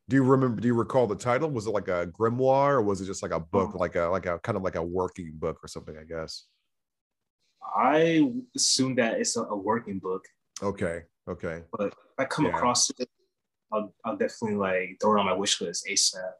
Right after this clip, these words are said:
Speaker 1: Yeah. Yeah. 'Cause, like, I came across, uh, wha-, what's her name? Asenath Mason. You know, you familiar with her? Yeah, she wrote, she has a, she has a grimoire, like, all for Tiamat, basically, you know?
Speaker 2: That's awesome.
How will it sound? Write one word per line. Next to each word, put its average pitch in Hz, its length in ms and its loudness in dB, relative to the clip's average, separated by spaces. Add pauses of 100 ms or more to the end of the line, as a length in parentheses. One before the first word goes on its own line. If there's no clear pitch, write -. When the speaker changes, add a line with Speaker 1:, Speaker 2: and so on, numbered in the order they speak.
(580)
Speaker 1:
Yeah. 98 380 0
Yeah. 139 280 6
'Cause, 131 180 0
like, 135 200 4
I 131 60 4
came 185 240 2
across, 131 480 2
uh, 95 640 0 (380)
wha-, 117 140 -14
what's 123 240 -6
her 95 120 -2
name? 80 460 -6
Asenath 101 520 0
Mason. 139 480 -6 (840)
You 113 60 -6
know, 117 240 0 (160)
you 104 100 -14
familiar 113 300 -8
with 117 100 -6
her? 120 140 -12 (440)
Yeah, 117 160 6
she 123 200 0
wrote, 127 220 4
she 135 120 0
has 131 160 2
a, 101 120 4
she 113 140 -2
has 117 120 0
a 107 80 -2
grimoire, 92 760 -4
like, 87 220 -2
all 98 500 2
for 82 140 -6
Tiamat, 82 580 -6
basically, 85 560 -8
you 85 100 -10
know? 85 200 -10 (160)
Speaker 2:
That's - 160 2
awesome. 107 480 -2